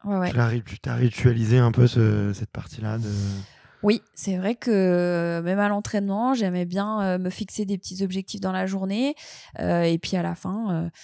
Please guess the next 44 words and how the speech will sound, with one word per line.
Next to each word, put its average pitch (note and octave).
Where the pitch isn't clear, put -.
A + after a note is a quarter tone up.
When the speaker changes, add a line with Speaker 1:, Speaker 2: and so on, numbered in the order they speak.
Speaker 1:
réussi, F#3+
pas G3
réussi, F#3
pourquoi, G#3+
euh, F3+
Speaker 2:
Hmm. A#2+
Speaker 1:
euh, E3+
tout -
en C4+
restant A#3+
vachement A#3
dans G3+
le F#3
côté G3+
positif. G3
Je, F3+
je F3
suis F3+
quelqu'un -
de F3+
très -
positif G#3
et F3
toujours A3+
essayer G3+
de G3
dire, « G3
OK, G3
ça, -
ça G#3
a G3
bien F#3+
marché, F3+
ça, F#3+
ça F#3
a -
bien F#3
marché, F3
ça, F#3
ça F3
a F3
bien E3
marché. » F3
Euh, F3+